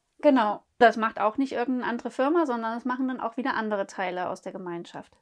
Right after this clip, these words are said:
Das macht dann nicht mehr die Gärtnerei, in der ich arbeite, sondern da kümmert sich unser Naturwarenladenteam drum,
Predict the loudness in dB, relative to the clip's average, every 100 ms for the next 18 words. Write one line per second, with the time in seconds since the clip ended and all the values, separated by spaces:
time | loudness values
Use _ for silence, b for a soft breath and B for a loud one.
0 | _ -6 -6 -8 -8 -6 -8 -6 -6 -6
1 | -6 -6 -6 -8 -8 -8 -8 -10 -12 -8
2 | -6 -4 -4 -4 -6 -10 B B B B
3 | -8 -6 -4 -6 -6 -6 -6 -8 -10 -10
4 | -8 -8 -8 -12 -12 -8 -6 -4 -6 -10
5 | b b b -14 -10 -2 -2 0 -2 -2
6 | 0 0 0 -4 -8 -6 -6 -8 -8 -6
7 | -6 -12